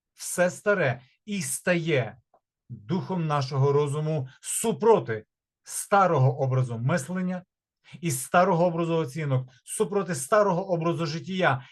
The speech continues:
який і був результатом старого розуму. Дух перетікає і оновлює його.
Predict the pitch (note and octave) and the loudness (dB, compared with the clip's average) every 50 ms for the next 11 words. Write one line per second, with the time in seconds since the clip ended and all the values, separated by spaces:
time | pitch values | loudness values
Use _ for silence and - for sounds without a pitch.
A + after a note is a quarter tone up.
0 | _ - C3+ C3+ E3 F#3+ - - - G#3+ G#3 G#3 G#3 - A3+ G#3+ G#3+ F3 E3+ A#3 | _ -4 -2 0 0 0 -2 -4 -6 -6 -6 -6 -6 -6 -6 -4 -4 -2 -2 0
1 | C4+ A#3+ F#3 C#3+ C#3+ D3+ C#3+ B2+ C#3 C#3+ C3+ C3 C#3 C3+ C3 B2+ C3+ C3+ C3+ C3 | 2 2 2 2 0 0 -2 -2 -2 -4 -4 -2 0 0 0 2 0 0 0 0
2 | C3 - - _ _ _ _ - - - - - D3+ C#3+ C#3 C#3 C3+ D3 D3 D#3+ | -2 -4 -10 _ _ _ _ -18 -16 -10 -4 0 0 2 2 2 2 2 2 2
3 | D#3+ C#3 B2+ B2 A2 G#2 G#2 A2 - _ _ _ _ _ _ _ _ _ _ _ | 0 -2 -4 -6 -6 -8 -12 -18 -20 _ _ _ _ _ _ _ _ _ _ _
4 | _ _ _ _ _ _ _ _ _ _ _ _ B2+ A2+ A2 F#3+ G#3 G#3 A3 A3 | _ _ _ _ _ _ _ _ _ _ _ _ -14 -8 -4 -2 -2 0 -2 -2
5 | - - - - _ _ _ _ _ _ - F#3 F3 E3+ E3+ E3+ F3+ E3+ - D#3+ | -4 -8 -12 -20 _ _ _ _ _ _ 2 2 4 4 2 0 -4 -4 -2 0
6 | D3+ D3+ D3 D3 D3 C#3 C3+ - _ _ _ _ _ _ _ _ - G#3 G3+ F#3 | 0 0 0 0 -4 -6 -10 -14 _ _ _ _ _ _ _ _ -4 0 0 2
7 | F3 E3 D#3 D3+ C#3+ C3+ C3 B2 B2 A#2+ A#2 A2+ A#2 A#2+ A#2 A2+ A#2 A2 G2 F#2+ | 2 2 2 2 2 2 2 2 0 -2 -4 -4 -6 -6 -6 -6 -6 -6 -8 -10